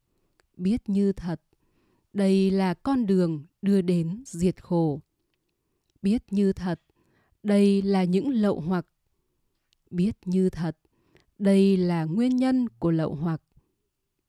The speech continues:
Biết như thật, đây là sự diệt trừ các lậu hoặc. Biết như thật, đây là con đường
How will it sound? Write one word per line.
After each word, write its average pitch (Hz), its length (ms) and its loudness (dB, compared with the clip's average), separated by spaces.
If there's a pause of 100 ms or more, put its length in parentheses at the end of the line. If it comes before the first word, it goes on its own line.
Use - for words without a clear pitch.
(360)
Biết 208 320 -2
như 208 240 0
thật, 165 300 -6 (760)
đây 196 380 4
là 180 260 0
sự 180 340 -4
diệt 202 260 0
trừ 185 420 2 (140)
các 202 280 -6
lậu 165 380 -4
hoặc. 165 220 -6 (880)
Biết 196 220 0 (120)
như 190 260 0
thật, 165 260 -4 (640)
đây 196 400 2 (160)
là 196 240 2
con 262 380 -2
đường 180 400 0